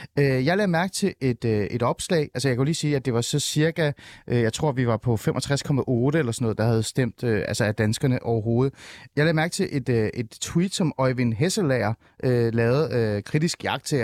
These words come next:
journalistik, politik og kommunikation, og, og tidligere også, øh, chefredaktør, tror jeg, eller hvad, noget af den stil. Han, øh, lavede sådan et, et tweet, hvor han skrev en, en sjov analyse, en hu-, lynanalyse, der var, at fireogfyrre procent af de danskere, der kunne stemme tirsdag aften,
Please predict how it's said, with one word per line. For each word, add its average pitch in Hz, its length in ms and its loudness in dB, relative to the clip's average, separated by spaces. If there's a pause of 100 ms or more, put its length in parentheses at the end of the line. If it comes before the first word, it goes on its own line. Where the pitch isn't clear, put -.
(160)
journalistik, 120 460 -2
politik 143 380 -4
og 139 60 -2
kommunikation, 123 500 0 (300)
og, - 120 0 (120)
og 120 120 -2
tidligere 143 320 0
også, 131 220 -4
øh, 113 160 0
chefredaktør, 123 560 -2
tror 117 180 -2
jeg, 107 240 0
eller 113 240 0
hvad, 104 300 -2
noget 123 200 2
af 120 40 -4
den 123 100 -2
stil. 123 260 -4 (340)
Han, 156 200 0
øh, 165 380 2
lavede 151 260 2
sådan 196 160 -2
et, 180 140 -4
et 135 140 -6
tweet, 170 340 -2
hvor 151 120 0
han 143 140 2
skrev - 300 -2
en, 143 80 0
en 135 180 0
sjov 196 260 -2
analyse, 143 720 0
en 131 200 0
hu-, 156 60 -6
lynanalyse, 135 960 -2 (300)
der 139 60 0
var, 135 240 0
at 139 140 0 (120)
fireogfyrre 202 380 0
procent 160 360 -2
af 143 60 -8
de 151 120 -8
danskere, 151 400 -2
der 127 100 -2
kunne - 160 -6
stemme 175 340 0
tirsdag 170 360 -2
aften, 196 360 -4